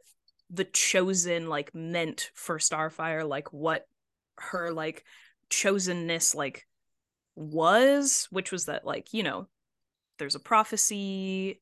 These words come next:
that Starfire is sort of the subject of, and so, like, who is the antagonist? And, uh, I came up with an antagonist, and in our session zero,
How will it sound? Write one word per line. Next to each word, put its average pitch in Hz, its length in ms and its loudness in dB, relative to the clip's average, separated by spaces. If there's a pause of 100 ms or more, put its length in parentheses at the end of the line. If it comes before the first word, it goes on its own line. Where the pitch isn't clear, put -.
(420)
that - 220 -8
Starfire 147 640 -6
is 151 80 -2
sort 143 240 -4
of 131 100 -10
the - 80 -8
subject 233 580 2
of, 214 640 2 (500)
and 170 460 -4
so, 165 400 2
like, 165 340 -6 (220)
who 196 300 0
is 180 160 4
the 175 180 -2
antagonist? 156 960 -6 (540)
And, 151 540 -6 (100)
uh, 147 380 -2 (160)
I - 140 -10
came 160 260 -6
up 151 140 -6
with 165 160 -8
an 160 100 -4
antagonist, 185 800 0 (100)
and 175 380 -6
in 165 140 -6
our 160 120 -6
session 170 380 -4
zero, 185 460 4